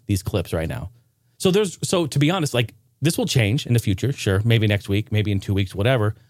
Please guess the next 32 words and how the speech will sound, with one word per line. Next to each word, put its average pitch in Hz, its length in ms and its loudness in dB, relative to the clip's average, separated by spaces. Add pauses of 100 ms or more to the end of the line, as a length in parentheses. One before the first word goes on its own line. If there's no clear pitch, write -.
(300)
But 117 160 0
right 175 220 2
now, 127 440 0 (400)
content 180 360 0
creators 123 300 2
on 104 100 2
Twitch 117 320 -2
do 151 140 6
not 202 160 0
have 170 300 0
a 143 100 2
legit 127 480 0
way 117 320 2
who, 147 260 2 (100)
who 147 120 2
may 156 160 2
have 165 160 -2
thousands 151 520 0
of 139 140 0
clips 117 460 -2
with 101 180 -6
copyrighted 101 420 2
material. 85 420 -2 (480)
They 139 80 4
don't 196 180 2
have 190 140 0
a 151 60 2
real 135 300 2
way 131 260 0
to 120 120 -4
go 123 320 2
in 120 400 2